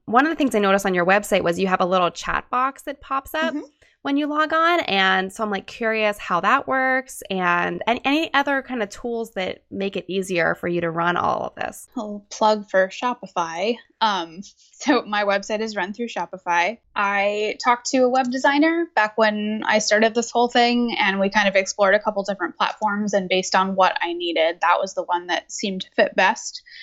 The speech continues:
Speaker 2: So a lot of the tools and resources I use are available, obviously, through Shopify, but they have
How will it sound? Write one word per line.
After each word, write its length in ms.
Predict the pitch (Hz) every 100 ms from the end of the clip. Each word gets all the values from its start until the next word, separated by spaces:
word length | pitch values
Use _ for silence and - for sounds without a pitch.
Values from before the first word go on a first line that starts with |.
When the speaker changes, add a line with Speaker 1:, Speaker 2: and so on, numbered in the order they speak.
| - _
Speaker 2:
So 240 | - 240 220
a 60 | 226
lot 320 | 220 226 254
of 140 | 247 202
the 120 | 214 -
tools 360 | - - 262 233
and 120 | 196
resources 600 | 202 247 - 180 180 175
I 80 | 170
use 520 | 165 170 165 175 175 -
are 320 | 180 165 165 165
available, 840 | 190 175 170 160 165 165 - - -
obviously, 360 | 170 160 156
through 260 | 160 - 196
Shopify, 560 | 170 175 190 - 170 175
but 140 | 190
they 120 | 175
have 220 | 185 165